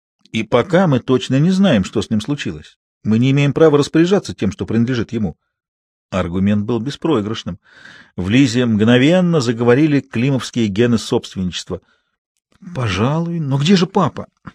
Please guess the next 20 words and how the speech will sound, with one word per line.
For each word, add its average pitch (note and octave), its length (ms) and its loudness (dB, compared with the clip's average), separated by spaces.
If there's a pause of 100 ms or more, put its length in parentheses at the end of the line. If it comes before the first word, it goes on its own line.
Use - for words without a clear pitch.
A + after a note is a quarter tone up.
Она A2 200 2
опять G#2+ 260 2
задрожала G2+ 500 2
и G2+ 60 0
стала G2 260 -2
всхлипывать. C#3+ 560 -2 (640)
Коньяк G#2+ 360 2
иссяк, D3 440 0
поэтому G#2 340 0
Кен A#2+ 320 0 (180)
заказал G2+ 480 2
новую F#2+ 280 2
бутылку F#2 400 -6
в E2+ 80 -6
номер, C#3 340 -2 (300)
вернулся, G#2 560 -2
приобнял A2 420 2
её F#2+ 140 0
за F#2 120 -2
плечи C#3 400 -4